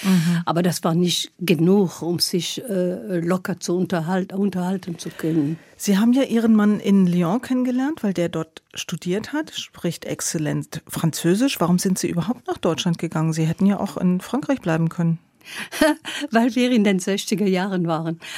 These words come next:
Speaker 2: Und die Frauen waren auch sehr gehorsam. Und es war selbstverständlich, dass, äh, die Frau dem Mann folgt. Es war absurd in unserem Fall, weil er perfekt Französisch konnte. Er war ein sehr sprachbegabter Mensch.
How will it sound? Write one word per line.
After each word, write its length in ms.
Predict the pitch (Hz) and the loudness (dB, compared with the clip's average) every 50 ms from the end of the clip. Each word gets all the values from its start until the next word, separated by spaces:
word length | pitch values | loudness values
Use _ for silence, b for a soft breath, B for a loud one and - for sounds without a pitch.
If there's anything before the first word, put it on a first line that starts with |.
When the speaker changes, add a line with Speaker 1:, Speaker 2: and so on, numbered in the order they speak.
| B B B | B B B
Speaker 2:
Und 420 | - 202 202 202 185 - 208 170 170 | -2 0 0 0 0 -2 -2 0 0
die 80 | 190 | 0
Frauen 520 | 175 - - - 196 196 196 202 202 208 190 | 0 -2 -4 -4 -2 0 2 2 2 2 2
waren 260 | 190 180 180 190 185 | 2 2 2 2 2
auch 120 | 180 185 | 2 0
sehr 200 | 190 - 185 196 | -2 -2 -4 -2
gehorsam. 800 | 190 226 214 - - 233 247 262 - - - 170 170 175 180 185 B B B B B B | -2 -2 -2 0 0 0 0 0 -2 -4 -4 -2 0 0 -2 -2 B B B B B B
Und 160 | - 202 185 | 0 0 2
es 160 | 190 - - | 0 0 -2
war 100 | 208 185 | -4 -2
selbstverständlich, 1400 | - - - - 247 349 - - - - - 294 277 - - - - 277 277 269 208 - - 196 202 220 - - B B B B B B B - | -2 -2 -2 -2 -4 -6 -6 -8 -10 -6 -4 -4 -4 -4 -6 -6 -2 0 2 2 2 2 2 2 2 2 0 -4 B B B B B B B 0
dass, 400 | 233 220 214 - - - - - - - 208 - | 0 0 2 0 0 -2 -2 -4 -6 -10 -10 -6
äh, 360 | - 226 214 220 214 202 214 208 | -2 0 2 2 2 2 2 2
die 140 | - 339 | 2 2
Frau 400 | 330 - - - - 208 190 185 | 2 0 -4 -4 -2 0 0 0
dem 260 | 185 202 196 185 185 185 | 0 0 0 2 2 2
Mann 260 | 185 180 185 180 175 | 2 2 2 0 -2
folgt. 600 | - - - 180 175 196 185 - - - - - B B B B B B B B B B B B B | -4 -8 -8 -6 -6 -6 -6 -8 -10 -12 -12 -14 B B B B B B B B B B B B B
Es 180 | - - - - | -6 -4 0 0
war 100 | 220 190 | 2 0
absurd 680 | 214 208 - - - 233 214 214 196 175 - - - | 0 0 -2 0 2 2 4 2 2 -2 -6 -10 -10
in 220 | - 233 196 175 180 | -6 -2 0 2 2
unserem 440 | 185 185 175 170 190 175 180 185 | 2 2 2 0 0 0 0 0
Fall, 360 | 175 - - 202 196 208 208 185 | 0 0 0 2 2 2 2 2
weil 160 | 185 180 175 | 2 2 0
er 100 | 180 180 | 0 -2
perfekt 460 | - - 185 180 - 208 202 - - | -2 -2 -2 -2 -2 -4 -6 -6 -4
Französisch 640 | - 220 208 - - 233 226 208 233 226 - - | -4 -4 -2 0 0 0 0 2 0 -2 -4 -2
konnte. 380 | - - 240 226 220 190 - 196 | -2 0 2 2 2 2 0 0
Er 60 | 185 | 0
war 200 | 180 185 185 165 | 0 0 -2 -2
ein 300 | 175 190 190 - 160 160 - | -4 -6 -8 -8 -10 -10 -8
sehr 220 | - - 202 208 | -4 -2 -2 -2
sprachbegabter 1200 | 185 - - - - - 147 196 214 196 170 - 208 196 185 175 175 175 - - - 190 185 180 | -2 -4 -8 -10 -8 -4 -2 0 0 0 0 0 -2 0 0 -2 -4 -6 -6 -6 -4 -4 -4 -2
Mensch. 460 | - 196 196 202 220 226 226 - - | 0 0 0 2 0 0 -2 -4 -6